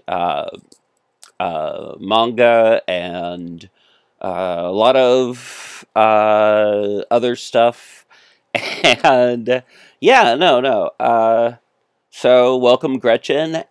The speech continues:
and check us out on People's Guide to the Cthulhu Mythos at P G T T C M,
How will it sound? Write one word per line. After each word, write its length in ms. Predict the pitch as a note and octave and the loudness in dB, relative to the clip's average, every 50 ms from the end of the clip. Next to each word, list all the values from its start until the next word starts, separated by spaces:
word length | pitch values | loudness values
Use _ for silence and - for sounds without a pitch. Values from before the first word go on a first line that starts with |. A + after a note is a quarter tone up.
| _ | _
and 520 | - C3+ C3 B2+ C3 C3 B2+ C3 C#3+ B2 - - | -2 -2 0 0 0 0 0 0 -2 -4 -6 -10
check 400 | - - - D#3 D#3 - - - | -10 -4 -2 -2 -2 -2 -4 0
us 320 | - D3 D#3+ F3+ - - - - | 2 2 2 2 0 -8 -4 0
out 500 | C#3+ C3 B2 B2 A#2+ - _ - - - _ _ _ _ _ _ _ _ _ _ _ _ _ - | 2 2 2 2 0 -2 _ -18 -20 -20 _ _ _ _ _ _ _ _ _ _ _ _ _ 0
on 720 | B2+ B2 A2+ G#2 F#2+ F#2+ F#2 E2+ F2 F#2+ G2 F#2+ A2+ C3 _ _ _ _ _ _ _ _ _ _ - | 2 2 2 0 -2 -4 -6 -10 -10 -10 -12 -14 -14 -18 _ _ _ _ _ _ _ _ _ _ -10
People's 440 | - - D4 D4 - - A#2 - - | -6 -6 -4 -2 -4 -4 -6 -8 -6
Guide 460 | - A2 G2+ F#2+ G2 G#2 G#2 G2+ - | -2 0 0 2 0 0 -2 -4 -8
to 100 | - - | -12 -12
the 100 | - G2+ | -12 -12
Cthulhu 640 | - - - _ _ - A#3+ G#3 G3+ F#3 D#3+ C3 A2 | -12 -14 -18 _ _ -4 -4 -2 0 0 0 0 0
Mythos 840 | G#2 F#2+ F#2+ - - F#2+ F#2 F#2 F#2 - - - - - - - _ _ _ _ _ _ _ _ _ _ _ _ _ _ - | 0 -4 -4 -2 -4 -4 -2 -4 -8 -10 -14 -16 -18 -20 -20 -20 _ _ _ _ _ _ _ _ _ _ _ _ _ _ -2
at 260 | C3+ C#3+ D3 - _ | -2 -2 -2 -4 _
P 240 | - - G#3 A#3+ A#3 | -10 -8 -6 -6 -6
G 240 | F3+ D#3+ D#3+ C3+ B2+ | -6 -4 -4 -4 -4
T 240 | - - C3 A#2+ | -6 -6 -8 -8
T 240 | A2+ - A#2+ A2 G2+ | -6 -6 -6 -6 -6
C 320 | G2+ - - G3 G3 F3+ D3+ | -8 -8 -8 -6 -2 0 0
M, 440 | B2 A#2 A2+ A2+ A2 A#2 A#2 A#2+ | 0 0 0 -2 -4 -6 -8 -10